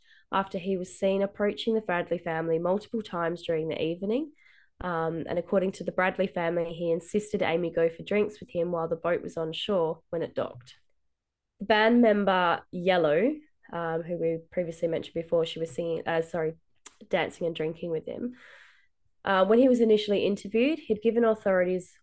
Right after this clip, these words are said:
one version of events. However, C C T V on board the ship showed a different timeline of events. Adding to all of this, a photographer that was hired by the cruise line had printed off photos from the event in attempts to sell his work.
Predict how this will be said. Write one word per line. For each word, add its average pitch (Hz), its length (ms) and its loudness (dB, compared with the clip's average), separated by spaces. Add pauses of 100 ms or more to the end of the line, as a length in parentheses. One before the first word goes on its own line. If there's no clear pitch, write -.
one 190 200 2
version 175 360 2
of 165 80 -2
events. 202 640 -2 (240)
However, 185 280 4
C 220 220 4
C 214 160 2
T 190 220 0
V 175 240 2
on 170 160 0
board 214 260 4
the 214 60 0
ship 165 280 -4
showed 175 220 -2
a 165 60 0
different 170 400 -6
timeline 156 520 -6
of 156 120 -10
events. - 580 -14 (720)
Adding 220 380 4
to - 180 0
all 185 180 6
of 185 140 2
this, 226 480 0
a - 80 -4
photographer 220 500 0
that 190 140 2
was - 140 -2
hired 180 320 0
by 180 100 0
the 165 80 0
cruise 185 440 -2
line 185 340 -2
had 202 180 -6
printed 202 280 -4
off 214 200 -2
photos 170 360 2
from 180 160 -4
the 170 120 0
event 170 340 -2
in 185 160 -4
attempts 165 400 -6
to - 100 -20
sell 165 220 -4
his 165 240 -8
work. 269 420 -2